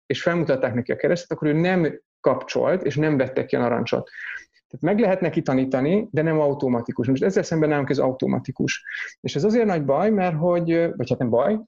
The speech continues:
ba-, mi baromi gyorsan tudunk gondolkozni, baromi hamar tudunk történeteket gyártani, csak, csak a nagy rész az automatikus. Tehát, hogy amikor, amikor én azt go-, tehát, hogy azt gondolom, hogy ő úgy néz rám, hogy én szerintem, ő azt gondolja rólam, hogy hülye vagyok, tehát, hogy van egy ilyen, és akkor ebből mi automatikusan elkezdünk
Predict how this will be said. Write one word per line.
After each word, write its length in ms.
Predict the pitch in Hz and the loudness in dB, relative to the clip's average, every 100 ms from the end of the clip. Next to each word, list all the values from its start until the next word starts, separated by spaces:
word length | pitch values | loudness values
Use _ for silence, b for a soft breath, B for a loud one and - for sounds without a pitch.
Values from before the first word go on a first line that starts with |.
| 147 | -2
ba-, 180 | 139 175 | 0 2
mi 120 | 175 | 2
baromi 300 | 165 165 139 | 2 2 2
gyorsan 300 | 139 131 139 | 0 0 -2
tudunk 200 | 131 127 | -2 0
gondolkozni, 480 | 123 131 135 180 180 | 2 2 0 0 2
baromi 340 | 151 165 139 | 2 2 2
hamar 280 | 131 127 117 | 0 -2 0
tudunk 240 | 135 120 | 0 2
történeteket 540 | 127 120 127 123 147 151 | 2 2 0 0 0 0
gyártani, 520 | 156 156 196 220 247 B B B B _ _ 196 | 0 0 0 2 0 B B B B _ _ -12
csak, 480 | - 160 151 143 170 160 160 - | -2 2 2 0 2 2 2 0
csak 160 | 160 160 | -4 0
a 40 | |
nagy 180 | 175 185 | 2 2
rész 180 | 127 127 | 2 0
az 100 | 156 | 2
automatikus. 540 | 151 127 123 123 127 | 2 2 0 0 0
Tehát, 160 | 151 139 | 0 0
hogy 100 | 151 | 2
amikor, 440 | 170 175 170 156 | 2 2 0 0
amikor 340 | - 156 151 160 | 2 0 0 0
én 180 | 156 160 | 0 0
azt 360 | 170 208 165 | 0 0 0
go-, 200 | 147 170 | 0 0
tehát, 300 | - 143 147 | 0 0 0
hogy 80 | 151 B - _ _ _ _ _ | -2 B -20 _ _ _ _ _
azt 260 | 185 208 | 0 0
gondolom, 380 | 170 175 170 151 | 0 2 2 2
hogy 140 | 139 135 | 2 2
ő 140 | 147 | 2
úgy 280 | 214 208 156 | 2 4 4
néz 280 | 143 135 135 | 2 2 2
rám, 280 | 123 123 | 2 2
hogy 160 | 123 131 | 2 2
én 180 | 127 123 | 2 2
szerintem, 720 | 135 131 127 127 123 127 127 | 2 2 0 2 2 0 -2
ő 160 | - 151 | -2 0
azt 140 | 151 | 2
gondolja 300 | 139 135 127 | 2 2 2
rólam, 260 | 123 135 127 | 2 2 2
hogy 160 | 127 131 | 0 0
hülye 240 | 139 120 | 0 2
vagyok, 420 | 113 117 151 226 | 0 0 2 0
tehát, 160 | - 135 | -2 -4
hogy 100 | 139 | 0
van 140 | 165 | 2
egy 160 | 143 123 | 2 2
ilyen, 280 | 120 143 214 | 0 2 0
és 140 | - | -2
akkor 120 | 165 | -2
ebből 140 | 143 170 | 0 0
mi 80 | - | 2
automatikusan 760 | 233 240 190 151 - 131 151 | 2 2 0 -2 -4 -4 0
elkezdünk 840 | 147 143 143 135 127 131 147 156 | 2 0 2 -2 0 0 2 0